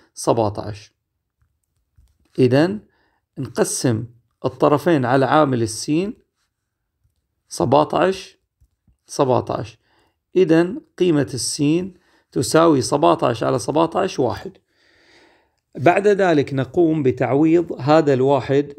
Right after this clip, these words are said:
إذن قيمة السين واحد. في أحد المعادلتين نعوض في هذه الأولى، نقول له الصاد تساوي، آه، أربعة، كم طلعنا السين؟ واحد،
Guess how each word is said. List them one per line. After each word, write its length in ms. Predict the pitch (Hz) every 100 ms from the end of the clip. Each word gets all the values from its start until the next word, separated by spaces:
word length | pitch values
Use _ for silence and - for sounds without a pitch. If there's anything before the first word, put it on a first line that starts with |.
| -
إذن 460 | 127 139 170 170 _ _ -
قيمة 240 | 151 143 -
السين 460 | - 196 214 214 -
واحد. 420 | 127 107 190 - _ _ _ _ _
في 380 | - 151 147 - _ _ 165
أحد 260 | - 233
المعادلتين 840 | 190 151 131 127 117 113 104 139 151
نعوض 320 | 185 214 196
في 140 | 131 147
هذه 220 | 156 139
الأولى، 440 | 127 120 113 - - _ _ _ _ _ _ _ _ _ _ _ _ _ _ _ _ 151
نقول 300 | 165 170 139
له 80 | 135
الصاد 440 | - 175 151 -
تساوي، 760 | 131 - 156 135 131 165 214 _ _ _ _ _ _ _ _ _ _ _ -
آه، 720 | 131 127 123 123 120 123 165
أربعة، 600 | 180 139 120 151 185 _ _ _ _ _ _ _ -
كم 180 | 180 165
طلعنا 400 | 165 151 147 139
السين؟ 340 | - 208 190
واحد، 380 | 147 120 139